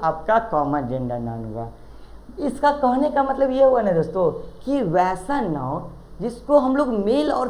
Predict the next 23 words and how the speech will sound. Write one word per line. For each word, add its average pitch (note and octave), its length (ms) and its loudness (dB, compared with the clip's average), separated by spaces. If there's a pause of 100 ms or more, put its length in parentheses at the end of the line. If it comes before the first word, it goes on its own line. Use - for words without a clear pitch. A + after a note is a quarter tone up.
(120)
female C4 280 2 (180)
दोनों D4 400 4
की C#4 160 -2
जगह A3+ 320 4
पर G#3+ 100 2
यूज़ F#3+ 360 -2
करते D#3 360 0
हैं, B2+ 180 -4 (300)
मेल F#3+ 440 2
के A3+ 80 -4
लिए A3 160 -2
भी G#3 100 -2
यूज़ G#3 260 -4
करते G3 340 -2
हैं D#3+ 420 -4
और G#3 200 2
फीमेल G#3 420 -2
के C4 120 -2
लिए B3 180 0
भी A#3 100 0
यूज़ G3 240 0
करते F3 300 -2
हैं। - 400 -6